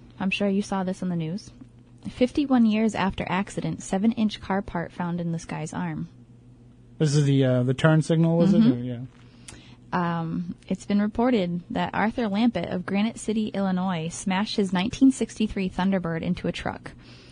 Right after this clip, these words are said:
Speaker 1: fifty-one years ago. This week, during surgery in suburban Saint Louis,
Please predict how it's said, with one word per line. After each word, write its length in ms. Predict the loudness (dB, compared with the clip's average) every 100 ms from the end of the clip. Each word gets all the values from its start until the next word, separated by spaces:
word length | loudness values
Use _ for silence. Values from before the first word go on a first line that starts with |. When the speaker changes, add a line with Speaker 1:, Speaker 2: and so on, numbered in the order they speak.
| -18
Speaker 1:
fifty-one 580 | 0 0 4 2 4 0
years 240 | 0 -2 -4
ago. 300 | -6 -6 -8 -12 -10 -2
This 200 | -2 0
week, 200 | -4 -2
during 220 | -2 -2
surgery 400 | 0 0 0 -2
in 100 | -4
suburban 420 | -6 -4 0 0
Saint 220 | 0 0 0
Louis, 400 | 0 -2 -6